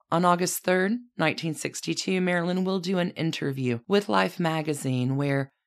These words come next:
she is quoted here with something really profound, I think. "You're always running into people's unconscious." This same night,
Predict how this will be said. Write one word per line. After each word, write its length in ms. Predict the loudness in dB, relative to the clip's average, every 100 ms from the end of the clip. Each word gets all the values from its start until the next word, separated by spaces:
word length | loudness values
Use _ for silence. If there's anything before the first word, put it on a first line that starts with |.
| _
she 200 | 0 2
is 120 | 2
quoted 400 | 0 2 2 2
here 240 | 2 2
with 120 | 2 0
something 360 | -2 0 0
really 220 | 0 0
profound, 600 | 0 -4 0 2 4 4
I 160 | 4 2
think. 380 | 0 0 -2 -4 _ _ _ _ _
"You're 220 | 0 0 4
always 500 | 4 6 4 4 2
running 380 | 0 0 0 0
into 400 | 0 0 -2 -8
people's 720 | -6 -8 -4 -4 -4 -4 -8 -6
unconscious." 1500 | -4 -4 -6 -8 -4 -4 -4 -8 -8 -8 -6 -4 -4 -8 -14 -20 _ _ _ _ _ _ _ -10
This 300 | -2 -2 0
same 280 | 0 2 2
night, 360 | 2 0 -2